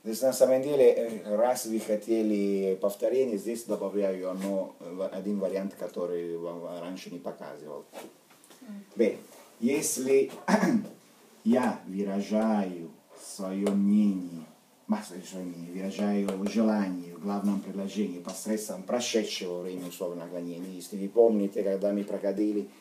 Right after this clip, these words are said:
Speaker 1: прошедшее время условного наклонения, мы, мы изучали, что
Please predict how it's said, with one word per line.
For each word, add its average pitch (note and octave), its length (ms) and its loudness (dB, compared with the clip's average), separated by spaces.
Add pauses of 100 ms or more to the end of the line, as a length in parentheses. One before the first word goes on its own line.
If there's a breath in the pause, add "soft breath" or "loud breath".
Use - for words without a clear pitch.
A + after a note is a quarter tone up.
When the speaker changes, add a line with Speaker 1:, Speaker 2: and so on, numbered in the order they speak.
(260 loud breath)
Speaker 1:
прошедшее G#2+ 520 -4
время G#2+ 160 0
условного G#2+ 300 -2
наклонения, G2+ 380 -6
мы, G2+ 140 -8 (680 soft breath)
мы G#2 240 -4
изучали, A2+ 580 4
что C3+ 560 10